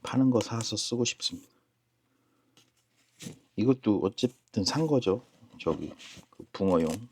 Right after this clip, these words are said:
이렇게 해서 개조하는 거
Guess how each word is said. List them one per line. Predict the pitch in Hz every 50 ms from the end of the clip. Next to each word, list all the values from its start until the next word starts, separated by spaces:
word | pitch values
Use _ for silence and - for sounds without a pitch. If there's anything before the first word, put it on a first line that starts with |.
| _ _ - - - - - - - _ - - - - - - - - - _ _ _ _ _ _ _ _ - - - _ _ _ _ _ _ _ _ _ _ _ _ _ _ -
이렇게 | 98 - _ - - 110
해서 | 110 - 92
개조하는 | - - 95 90 92 95 98 95 95 92 90 87
거 | 82 78 65 64 -